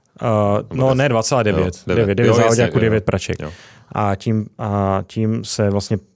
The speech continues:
Speaker 1: v mý pračce se pralo jenom prostě jedny kraťasy, dres a, a ponožky, jo. A ty ponožky se, mm, vlastně praly ani, ani ne s tím, ale zvlášť potom ještě se
Speaker 2: Jo.
Speaker 1: všema zase ponožkama, aby zůstaly bílý,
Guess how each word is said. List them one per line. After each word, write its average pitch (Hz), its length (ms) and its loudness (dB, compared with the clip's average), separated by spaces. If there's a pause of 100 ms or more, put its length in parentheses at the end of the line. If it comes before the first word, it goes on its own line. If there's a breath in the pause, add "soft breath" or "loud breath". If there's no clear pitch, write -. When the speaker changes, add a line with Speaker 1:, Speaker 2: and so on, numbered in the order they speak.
Speaker 1:
v 107 160 -10
mý 127 220 2
pračce 107 360 -2
se 110 120 -6
pralo 98 280 -2
jenom 98 200 -2
prostě 95 200 -8
jedny 95 160 -4
kraťasy, 127 560 -2
dres 107 420 -2
a, 107 160 -2
a 101 120 -4
ponožky, 101 520 -6
jo. 82 120 -10
A 110 140 -6
ty 107 100 -8
ponožky 98 400 -4
se, 101 160 -2
mm, 104 580 -12
vlastně 101 280 -6
praly 98 260 -2
ani, 98 360 -4
ani 104 200 -6
ne 101 160 -4
s - 100 -10
tím, 123 220 -2
ale 101 120 0
zvlášť 98 380 -2
potom 98 260 0
ještě 120 420 -2
se - 160 -6
Speaker 2:
Jo. - 20 -6
Speaker 1:
všema 92 260 -2
zase 92 180 -4
ponožkama, 95 440 -2
aby 92 100 -2
zůstaly 101 280 -2
bílý, 95 180 -4